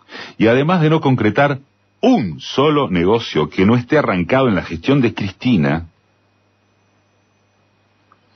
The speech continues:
se llevó la amenaza de que los chinos no van a poner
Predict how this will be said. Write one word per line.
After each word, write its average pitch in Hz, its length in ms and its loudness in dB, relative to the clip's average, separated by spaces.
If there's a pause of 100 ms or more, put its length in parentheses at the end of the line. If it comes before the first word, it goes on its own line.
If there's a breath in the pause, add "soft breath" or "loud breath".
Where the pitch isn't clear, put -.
(320 loud breath)
se - 120 -2
llevó 143 240 4
la 180 100 2
amenaza 117 720 0
de 87 120 0
que 90 100 0
los 90 140 0
chinos 147 280 2
no 120 80 4
van 123 140 4
a 107 60 0
poner 127 280 2